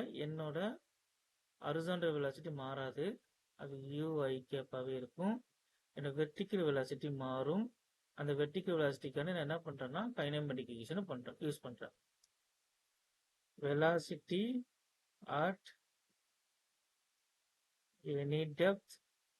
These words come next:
என்ன ஃபார்முலா யூஸ் பண்ண போறேன் நானு? கைனமேட்டிக் ஈக்குவேஷன், எனக்கு டெப்த் யூஸ் பண்ணணும். இப்ப velocity at any depth, Y போட்டுக்கிறேன். Initial velocity plus two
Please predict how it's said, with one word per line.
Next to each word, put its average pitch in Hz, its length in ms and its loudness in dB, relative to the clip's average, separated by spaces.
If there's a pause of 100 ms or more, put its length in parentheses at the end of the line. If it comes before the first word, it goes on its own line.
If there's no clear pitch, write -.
(580)
என்ன 170 180 4
ஃபார்முலா 170 380 8
யூஸ் 165 160 4
பண்ண 170 140 4
போறேன் 165 280 4
நானு? 165 200 6 (420)
கைனமேட்டிக் 156 600 0
ஈக்குவேஷன், 180 460 0
எனக்கு 151 200 -2
டெப்த் 147 340 2
யூஸ் 156 260 0
பண்ணணும். 160 380 0 (760)
இப்ப 165 160 2 (720)
velocity 175 560 2
at 165 100 -4 (160)
any 156 140 0 (120)
depth, 127 220 0 (300)
Y 151 60 4 (140)
போட்டுக்கிறேன். 151 460 0 (320)
Initial 165 420 0
velocity 147 480 0 (760)
plus 196 340 4 (1300)
two 175 220 2